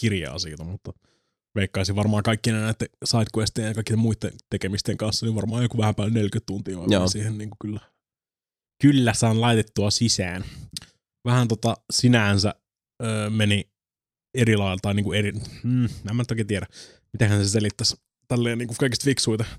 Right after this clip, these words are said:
Speaker 1: Mä vetelin niin perkeleesti niitä sidequesteja siinä
Speaker 2: Mm.
Speaker 1: niinku alussa ja keskivaiheella, että niinku periaatteessa tyhjensin aina joka ikisen sidequestin lokeron, mikä sieltä löytyi, ja sit
Speaker 2: Mm.
Speaker 1: mä vedin siinä ihan lopussa niin helvetinmoisen litanian pelkästään niinku,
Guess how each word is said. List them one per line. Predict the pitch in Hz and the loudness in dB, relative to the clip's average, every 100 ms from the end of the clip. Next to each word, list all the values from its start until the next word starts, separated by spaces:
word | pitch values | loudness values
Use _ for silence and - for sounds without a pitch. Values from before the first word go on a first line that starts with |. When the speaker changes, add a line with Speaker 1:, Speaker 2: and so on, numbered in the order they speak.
| - _ _ - | -20 _ _ 4
Speaker 1:
Mä | 113 | 6
vetelin | 131 127 123 120 | 6 6 4 2
niin | 127 131 120 - | 4 4 2 6
perkeleesti | 147 135 113 107 92 | 6 8 4 4 4
niitä | 107 110 | 2 2
sidequesteja | 120 113 - 90 80 - 73 90 - | 4 2 2 -2 -4 -6 -6 -8 -2
siinä | 110 107 | 0 2
Speaker 2:
Mm. | 101 | 2
Speaker 1:
niinku | 98 98 | -2 -2
alussa | 110 107 101 - 87 | -2 0 -2 -4 -4
ja | 98 | -6
keskivaiheella, | - 101 - 95 82 101 95 76 | -2 -2 -2 -6 -4 -4 -4 -6
että | - - | -10 -10
niinku | 87 92 | -12 -10
periaatteessa | 98 92 92 101 - | -8 -6 -6 -6 0
tyhjensin | 107 98 95 98 | 0 0 -2 -4
aina | 98 101 | -4 -4
joka | 104 98 | -4 -4
ikisen | 98 98 98 95 - - _ - | -4 -4 -6 -8 -12 -20 _ 0
sidequestin | 113 98 104 98 101 | 2 2 0 -2 -2
lokeron, | 98 104 98 | 0 0 0
mikä | 98 95 | 0 0
sieltä | 101 101 104 | 0 0 0
löytyi, | 104 90 98 | 0 -2 0
ja | 110 | 2
sit | 113 | 4
Speaker 2:
Mm. | 104 | 4
Speaker 1:
mä | |
vedin | 104 98 90 107 | 2 -2 -4 -4
siinä | 98 | 0
ihan | 107 107 | 0 2
lopussa | 110 101 101 - 98 | 0 0 -2 -2 -4
niin | 101 - - _ _ | -6 -10 -20 _ _
helvetinmoisen | 131 123 110 104 104 98 104 | 6 6 4 2 2 2 2
litanian | 104 104 95 101 | 0 -2 -4 -4
pelkästään | 110 101 98 104 101 | -4 -4 -4 -4 -4
niinku, | 98 101 | -6 -8